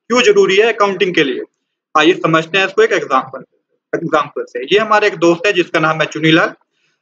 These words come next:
अब देखिए, इसको समझिए, अगर मैं चुनीलाल से कहें कि इसको eight स्टेप पे पहुंच-, पहुंचना है, इस स्टेयर्स के आठ step पे पहुंचना है, तो कैसे पहुंचेगा?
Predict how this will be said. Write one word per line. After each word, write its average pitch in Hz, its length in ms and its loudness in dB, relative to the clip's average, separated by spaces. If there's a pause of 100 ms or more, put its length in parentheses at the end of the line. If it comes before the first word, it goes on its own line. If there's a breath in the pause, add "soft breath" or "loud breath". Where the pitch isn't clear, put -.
(240)
अब 208 120 2
देखिए, 208 280 0
इसको 220 160 -2
समझिए, 156 380 -4 (100)
अगर 202 180 0
मैं 240 140 -2
चुनीलाल 202 460 4
से 202 140 -4
कहें 185 420 0
कि - 320 0
इसको - 420 2
eight 220 140 4
स्टेप 214 240 -2
पे 202 120 -4
पहुंच-, 160 300 -2
पहुंचना 143 380 0
है, - 160 -4
इस 185 60 0
स्टेयर्स 175 360 2
के 226 240 0 (120)
आठ 190 200 2
step - 220 -4
पे 156 180 -4
पहुंचना 147 320 0
है, 156 60 -4
तो 214 120 0
कैसे 190 280 0
पहुंचेगा? 135 440 -6